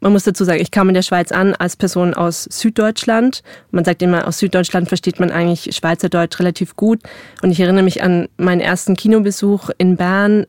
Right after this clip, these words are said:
Ähm, das war so am ersten oder zweiten Tag. Und ich hab einfach nichts verstanden,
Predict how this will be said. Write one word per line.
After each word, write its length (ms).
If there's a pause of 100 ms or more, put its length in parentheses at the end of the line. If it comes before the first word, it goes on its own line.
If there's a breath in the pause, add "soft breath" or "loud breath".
Ähm, 240
das 160
war 80
so 100
am 160
ersten 320
oder 120
zweiten 420
Tag. 320 (400 loud breath)
Und 100
ich 100
hab 140
einfach 260 (120)
nichts 760
verstanden, 640